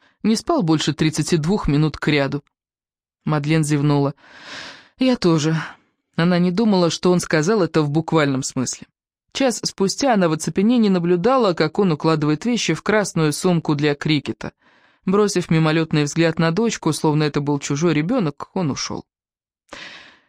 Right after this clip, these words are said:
Она никогда и ни за что не простит ему этот беглый взгляд, который он бросил на их чудесную малютку. А теперь эта малютка превратилась в подростка —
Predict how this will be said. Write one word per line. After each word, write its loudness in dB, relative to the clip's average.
Она 4
никогда 0
и 0
ни 6
за 2
что -2
не 2
простит -2
ему 2
этот 0
беглый 0
взгляд, 0
который 0
он 0
бросил 0
на 0
их -6
чудесную -2
малютку. -2
А 2
теперь 0
эта 0
малютка 2
превратилась 2
в -18
подростка — 0